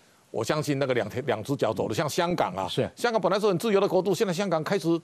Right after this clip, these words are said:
Speaker 1: 变调了。
Speaker 2: 是。
Speaker 1: 这个，这个其实越来越麻烦了。
Speaker 2: 这个，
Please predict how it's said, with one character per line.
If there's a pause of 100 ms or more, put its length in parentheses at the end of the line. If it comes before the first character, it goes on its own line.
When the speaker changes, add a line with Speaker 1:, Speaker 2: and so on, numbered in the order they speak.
Speaker 1:
变
调
了。
Speaker 2:
是。 (220)
Speaker 1:
这
个，
这
个
其
实 (560)
越
来
越
麻
烦
了。 (360)
Speaker 2:
这
个，